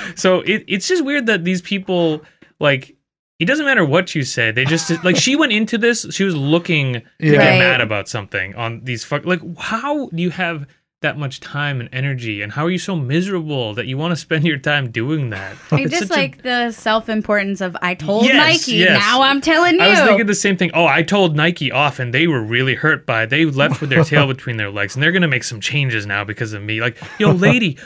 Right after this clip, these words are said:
Speaker 1: who the fuck gives a fuck about you? You're a loser.
Speaker 3: You ain't wrong. Reginald had many posts. They were very long and weird.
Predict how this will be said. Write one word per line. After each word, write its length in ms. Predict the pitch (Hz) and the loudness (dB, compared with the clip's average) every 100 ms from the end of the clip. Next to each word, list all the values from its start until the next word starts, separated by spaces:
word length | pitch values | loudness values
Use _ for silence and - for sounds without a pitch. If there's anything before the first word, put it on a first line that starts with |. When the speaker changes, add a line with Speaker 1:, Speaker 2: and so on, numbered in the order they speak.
| - | -6
Speaker 1:
who 80 | 247 | -4
the 100 | 240 | -4
fuck 280 | - 254 - | -2 -4 -2
gives 240 | 240 240 | -4 -2
a 80 | 226 | -4
fuck 280 | - 240 226 | -2 -4 -2
about 280 | 196 190 | 0 0
you? 320 | 165 175 285 254 | 0 -2 -2 0
You're 160 | 190 | 2
a 60 | 196 | 2
loser. 680 | 214 311 403 403 202 113 - - _ _ _ _ - | 2 2 2 2 0 -2 -6 -12 _ _ _ _ -10
Speaker 3:
You 120 | 196 | -6
ain't 220 | 202 240 | -4 -4
wrong. 520 | 240 269 247 196 196 196 _ _ - | -2 0 2 0 -4 -8 _ _ -12
Reginald 760 | 220 214 214 214 214 190 185 196 - - _ _ | -2 2 2 2 0 0 -2 -6 -14 -20 _ _
had 280 | 262 233 220 | -2 0 2
many 380 | 226 226 247 | 2 2 0
posts. 600 | 226 233 208 202 - - - - | -2 0 0 0 -6 -14 -16 -6
They 100 | 208 | -2
were 140 | 208 | 0
very 320 | 185 202 214 | 2 4 4
long 420 | 190 175 170 165 | 2 2 2 0
and 200 | 170 185 | 0 0
weird. 420 | 175 175 160 160 | 0 0 -2 -4